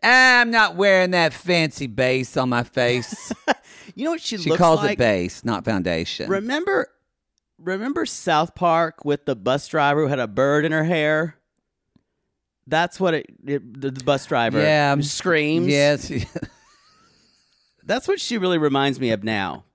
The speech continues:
Speaker 2: If you put a bird in Butter's hair.
Speaker 1: Doesn't have the, uh, it's not smarter than a fart.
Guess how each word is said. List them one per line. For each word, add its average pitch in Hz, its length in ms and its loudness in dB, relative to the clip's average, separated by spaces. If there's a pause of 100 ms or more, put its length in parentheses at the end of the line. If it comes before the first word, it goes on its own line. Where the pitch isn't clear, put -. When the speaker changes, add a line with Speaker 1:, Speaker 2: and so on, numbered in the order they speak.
(920)
Speaker 2:
If 131 160 -8
you 339 100 2
put 302 180 0
a 143 80 4
bird 147 400 4
in 120 140 0
Butter's 143 380 0
hair. 113 500 0 (1300)
Speaker 1:
Doesn't 156 280 -8
have 165 220 -4
the, 131 220 -4 (100)
uh, 120 60 -8 (140)
it's - 180 -12
not 160 400 0
smarter 170 480 2
than 147 220 0
a 107 80 -2
fart. - 680 -4